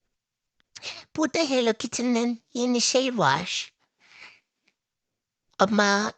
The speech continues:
e, her şey paralı yani. Klasik admin. Geri kalan her şey es-, eski paket zaten yani. Buradakiler falan hep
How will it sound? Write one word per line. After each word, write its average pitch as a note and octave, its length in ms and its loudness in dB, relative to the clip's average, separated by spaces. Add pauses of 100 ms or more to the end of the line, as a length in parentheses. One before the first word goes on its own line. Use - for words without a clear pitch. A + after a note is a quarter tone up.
(100)
e, G3+ 460 0
her G3+ 140 0
şey G3+ 220 0
paralı B3 420 0
yani. A2 520 -4
Klasik - 840 -6 (160)
admin. D#3+ 540 -2 (3750)
Geri G4 280 2
kalan D#4 340 2
her C#4+ 180 2
şey A3 200 0
es-, - 420 -2 (100)
eski G#3+ 360 -2
paket E3 420 -4
zaten A3 600 -2
yani. D#3 480 -4 (340)
Buradakiler G#3 560 0
falan F3+ 340 -4
hep E3 180 -4